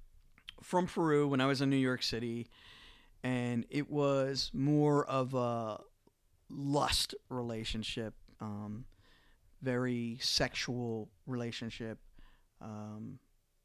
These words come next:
but she was a liar, she was a cheater, she was, she had a coke addiction, um,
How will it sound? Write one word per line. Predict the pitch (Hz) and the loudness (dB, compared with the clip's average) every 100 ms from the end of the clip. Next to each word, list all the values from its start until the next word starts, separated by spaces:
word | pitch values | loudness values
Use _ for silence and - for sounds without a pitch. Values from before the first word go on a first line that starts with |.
| _ _ _ _ _ _ - | _ _ _ _ _ _ -8
but | 123 107 | -8 -4
she | - 143 | -2 0
was | 139 135 | 0 -2
a | |
liar, | 135 120 113 113 117 113 | -2 -2 -2 -2 -2 -4
she | - 131 | -4 -4
was | 131 | -4
a | 135 | -4
cheater, | - - 113 113 110 110 107 | -4 -4 -4 -6 -4 -4 -6
she | 107 - 120 | -6 -4 -4
was, | 120 123 123 120 - - - - - - - _ _ _ | -2 -2 -4 -4 -4 -4 -6 -16 -20 -20 -20 _ _ _
she | - - 127 127 | -8 -2 0 0
had | 135 | -2
a | 131 | -4
coke | - 143 127 | -4 -2 -2
addiction, | 127 131 120 - - 123 120 120 113 120 - - - - _ 110 | -4 -4 -4 -4 -2 0 0 -2 -4 -6 -14 -20 -20 -20 _ -10
um, | 113 110 113 113 113 107 | -6 -6 -4 -4 -4 -6